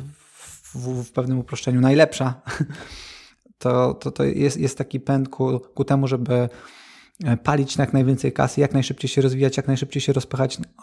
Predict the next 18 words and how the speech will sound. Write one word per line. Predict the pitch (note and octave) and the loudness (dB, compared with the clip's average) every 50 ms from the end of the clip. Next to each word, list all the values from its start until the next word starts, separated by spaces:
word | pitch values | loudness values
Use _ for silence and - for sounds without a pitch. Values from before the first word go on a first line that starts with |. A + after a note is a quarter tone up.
| - - | -6 -4
e, | B2 B2 B2 B2+ B2+ | -2 0 0 0 0
na | C3 C3 C3 | 0 2 2
rynku, | C3+ C#3 C3 - C3+ | 2 2 0 0 0
bo | B2+ | 0
tylko | B2+ - - C#3+ C#3 - C3 B2+ B2+ B2+ - - - - - - - - _ _ _ | 2 4 2 2 4 4 4 4 4 2 0 -6 -14 -14 -14 -16 -20 -20 _ _ _
pierwszy | - - C3 B2+ B2 - - - - B2+ B2 B2 B2 - - _ _ _ _ | 0 2 2 2 2 0 -4 -4 -2 0 0 0 -2 -6 -12 _ _ _ _
wygrywa. | - B2+ A#2 A#2 A#2 A#2 A2 B2 B2 - _ _ _ _ _ - | -4 -2 0 0 0 0 -2 -2 -6 -12 _ _ _ _ _ -4
Em, | B2+ B2 A#2+ A#2 A#2 A#2 A#2 A#2+ A#2+ A#2+ B2+ C3 - - - _ _ _ - | -2 0 2 2 2 2 0 0 0 -2 -4 -6 -10 -14 -20 _ _ _ 0
jest | B2+ C3 B2+ - - - | 0 0 0 -2 -6 -10
taki, | - - - - B2+ A#2+ A#2+ A#2 - - - _ _ _ _ _ - | -10 -8 -6 -4 -2 -2 -2 -4 -8 -14 -20 _ _ _ _ _ -12
e, | - - - - - - _ | -10 -10 -10 -10 -14 -14 _
taka | - - - - B2 | -12 -10 -10 -8 -10
presja | - _ _ - - A#2+ A#2 - - A#2+ | -12 _ _ -4 -2 -2 -2 -2 -2 0
unikalności, | B2+ B2+ B2+ B2+ B2 - C3+ C#3 C#3+ C#3+ C#3+ C#3+ C3+ B2 - - A2+ | 2 4 4 2 4 4 4 4 6 6 6 6 4 2 -2 -6 -8
tego, | - A#2 A2+ A#2+ | -6 -4 -2 -2
żeby | A#2+ A#2+ A2+ A#2+ | -2 -2 -4 -6
tworzyć | - - B2 A2+ A#2+ A#2 A2+ A#2+ | -6 -4 -2 -2 -2 -4 -6 -2
game | A#2 C#3 B2+ B2+ | 2 2 4 4